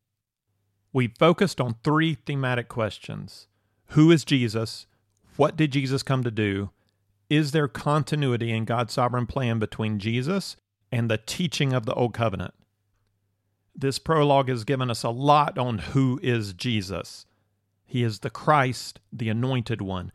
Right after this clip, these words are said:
seed of Abraham, son of David, born of a virgin, conceived by the Holy Spirit, named Yahweh Saves, also Emmanuel,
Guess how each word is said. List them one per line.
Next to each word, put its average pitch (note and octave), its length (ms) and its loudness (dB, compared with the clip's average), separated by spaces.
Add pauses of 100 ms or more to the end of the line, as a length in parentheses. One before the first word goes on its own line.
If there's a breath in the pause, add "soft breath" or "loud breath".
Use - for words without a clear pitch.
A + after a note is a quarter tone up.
(160 soft breath)
seed E3 340 0
of D3 120 4
Abraham, A#2+ 520 2
son D3+ 340 2
of C3+ 120 0
David, G#2 500 0
born D#3+ 300 4
of C#3 80 2
a B2+ 60 4
virgin, G#2 460 -2
conceived C3+ 640 -4
by B2 140 2
the A2+ 120 -2
Holy A2 220 -4
Spirit, G2+ 440 -6 (360)
named C3+ 380 0
Yahweh B2+ 600 2
Saves, A2+ 680 -4 (100)
also B2+ 560 0
Emmanuel, A#2+ 1000 0